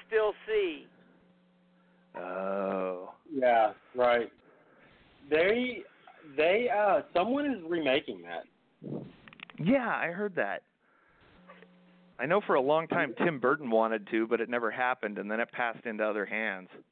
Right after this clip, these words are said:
Speaker 3: Yeah.
Speaker 1: Jeff
Speaker 3: Um,
Speaker 1: should make
Speaker 3: and
Speaker 1: it. He's good with the guy's work.
Speaker 3: Well, yeah.
Speaker 2: <laughs>
Speaker 3: I would love, there, there are, you know,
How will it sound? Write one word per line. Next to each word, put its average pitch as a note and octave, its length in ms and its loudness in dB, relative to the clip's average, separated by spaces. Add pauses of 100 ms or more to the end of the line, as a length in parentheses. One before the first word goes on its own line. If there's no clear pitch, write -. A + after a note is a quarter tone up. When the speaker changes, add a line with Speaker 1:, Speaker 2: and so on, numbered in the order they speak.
(760)
Speaker 3:
Yeah. A#2+ 340 2 (1300)
Speaker 1:
Jeff - 140 -10
Speaker 3:
Um, - 460 4
Speaker 1:
should - 200 -10
make C#3+ 120 -4
Speaker 3:
and C3 260 0
Speaker 1:
it. A2+ 60 -12
He's A#3+ 180 -12 (180)
good F3 160 -8
with D3+ 120 -20
the D#3 80 -16
guy's D#3 420 -2
work. F3+ 280 -4 (2250)
Speaker 3:
Well, A#2 380 4 (260)
yeah. A#2+ 380 2 (720)
Speaker 2:
<laughs> - 140 -8 (1700)
Speaker 3:
I C3+ 160 4
would B3 180 -2
love, C3+ 280 2 (260)
there, F#3 440 2 (220)
there D#3+ 300 4
are, D3+ 640 2 (1300)
you D3 180 -8
know, A2+ 360 -2